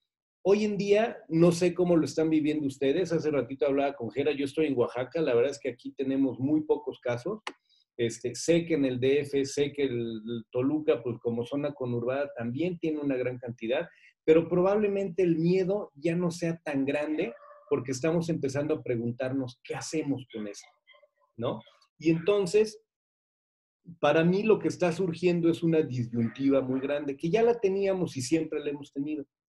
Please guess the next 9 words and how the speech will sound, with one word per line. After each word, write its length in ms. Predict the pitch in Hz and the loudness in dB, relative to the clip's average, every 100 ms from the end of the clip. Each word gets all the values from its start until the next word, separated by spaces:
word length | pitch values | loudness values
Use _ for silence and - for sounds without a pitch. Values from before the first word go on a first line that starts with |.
| _ _ _ _ - | _ _ _ _ -2
La 140 | 143 | 0
disyuntiva 680 | 147 156 170 170 185 196 202 | 2 2 2 2 2 4 4
básicamente 720 | 180 175 180 175 165 165 165 | 2 0 -2 -2 0 0 0
está 300 | 160 - 160 | -4 -2 0
en, 240 | 156 131 - _ - | 2 0 -6 _ -6
¿regresamos 840 | 123 127 127 131 120 160 190 202 170 | -2 0 2 0 0 -2 -2 -2 -2
a 60 | |
la 120 | 139 | -2
normalidad? 720 | 123 110 113 107 107 131 196 | -2 -2 -4 -2 -2 -2 -2